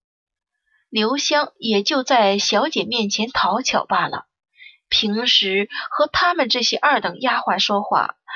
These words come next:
那可是非常趾高气昂的。顾锦朝笑笑，彩福这个性子不错，他摸着茶杯缘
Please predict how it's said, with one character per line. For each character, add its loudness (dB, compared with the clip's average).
那 0
可 0
是 0
非 -2
常 -2
趾 -2
高 2
气 -2
昂 -4
的。 -4
顾 0
锦 -4
朝 0
笑 0
笑， -6
彩 2
福 -2
这 2
个 0
性 -2
子 -4
不 -6
错， -4
他 0
摸 2
着 0
茶 0
杯 0
缘 2